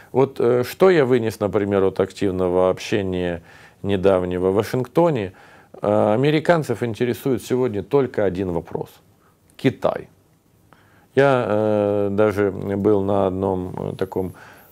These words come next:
э, был узкий раут, и выступал Майк Пенс, бывший, э, вице-президент. Э, так, э, о-, а всё выступление было посвящено Китаю.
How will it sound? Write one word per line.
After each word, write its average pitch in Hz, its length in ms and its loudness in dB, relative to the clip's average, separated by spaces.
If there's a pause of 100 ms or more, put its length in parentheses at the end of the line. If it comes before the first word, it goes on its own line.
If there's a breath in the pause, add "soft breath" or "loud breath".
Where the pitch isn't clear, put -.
э, 98 280 0
был 95 320 2
узкий 123 360 2
раут, 131 500 2
и 104 540 -2
выступал 107 560 0
Майк 110 280 -4
Пенс, 165 420 0 (500 soft breath)
бывший, 92 640 -2
э, - 340 -10 (300)
вице-президент. 90 1000 -4 (500 soft breath)
Э, 90 640 -10
так, - 320 -2
э, 107 640 0
о-, - 440 -6
а 120 120 2
всё 185 260 2
выступление 160 640 0
было 127 300 4
посвящено 120 640 -4
Китаю. - 440 -10